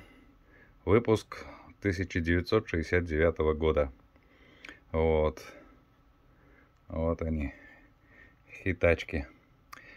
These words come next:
Мне пришлось сделать новый каркас и новую намотку, потому что случилась вот такая вот беда. Там масюсенькая,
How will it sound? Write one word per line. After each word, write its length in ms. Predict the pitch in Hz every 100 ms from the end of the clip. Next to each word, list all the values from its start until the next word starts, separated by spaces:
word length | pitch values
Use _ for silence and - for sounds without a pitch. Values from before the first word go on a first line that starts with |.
| -
Мне 200 | - 135
пришлось 480 | 139 117 98 127 131
сделать 480 | 104 101 107 101 87
новый 320 | 104 101 92
каркас 640 | 82 92 92 123 131 - -
и 340 | 87 92 95
новую 420 | 87 95 95 92
намотку, 640 | 92 90 85 80 - 78 73
потому 320 | 80 85 87
что 180 | 92 -
случилась 500 | 82 87 85 87 85
вот 120 | 92 85
такая 360 | 85 87 85
вот 140 | 85 85
беда. 440 | 90 98 143 143 - - _ _ - - _ _
Там 120 | 110 107
масюсенькая, 1040 | 120 139 - 208 185 113 101 98 90